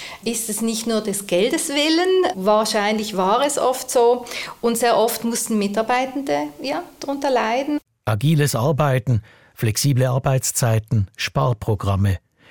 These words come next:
Speaker 2: Die Arbeitswelt verändert sich. Es wird dichter, hektischer, anspruchsvoller. Das zeigen verschiedene Studien. Warum sollten sich da Firmen um den Sinn der Arbeit kümmern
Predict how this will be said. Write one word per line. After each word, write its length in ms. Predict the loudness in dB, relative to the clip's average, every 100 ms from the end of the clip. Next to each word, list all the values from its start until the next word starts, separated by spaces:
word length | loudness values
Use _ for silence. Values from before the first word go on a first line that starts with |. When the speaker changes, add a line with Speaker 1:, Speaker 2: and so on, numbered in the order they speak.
| -4
Speaker 2:
Die 100 | -2
Arbeitswelt 640 | 0 2 2 0 0 0 0
verändert 460 | 0 2 2 0
sich. 380 | -4 -8 -12 -16 -6
Es 180 | -2
wird 320 | 2 0 -2 -2
dichter, 480 | -2 -2 -6 -6 -10 _
hektischer, 760 | -4 -4 -4 -4 -4 -2 -4 -6 _
anspruchsvoller. 960 | -2 -2 -2 -6 -6 -6 -6 -6 -8 -14 _ _ -20 -20 _
Das 200 | -2 0
zeigen 400 | 0 0 2 0
verschiedene 540 | 0 0 0 2 2
Studien. 600 | 0 -2 -2 -2 -4 -6 -14 _ _ -20 -20 -20 -20 _
Warum 300 | -2 2 2
sollten 340 | 2 0 2 2
sich 160 | 2
da 160 | 0 -2
Firmen 400 | 2 2 4 2
um 220 | 2 2
den 240 | 2 2
Sinn 340 | 2 2 2 2
der 240 | 0 0
Arbeit 540 | 0 0 0 0 -4 -2
kümmern 380 | 2 2 2